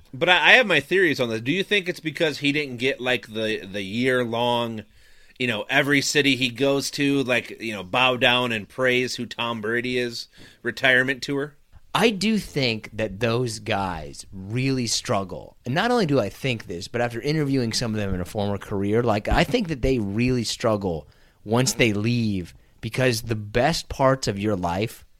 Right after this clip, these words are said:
Speaker 2: are, it's basically like, re-,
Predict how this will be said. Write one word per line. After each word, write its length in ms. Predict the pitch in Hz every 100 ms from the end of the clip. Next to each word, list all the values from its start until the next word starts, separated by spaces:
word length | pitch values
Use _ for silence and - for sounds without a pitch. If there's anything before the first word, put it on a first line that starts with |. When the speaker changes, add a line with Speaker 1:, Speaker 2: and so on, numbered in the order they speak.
| -
Speaker 2:
are, 440 | 98 95 87 85 - _ - - -
it's 180 | - -
basically 540 | - 262 269 202 170
like, 240 | 123 107 95 98 101
re-, 200 | 98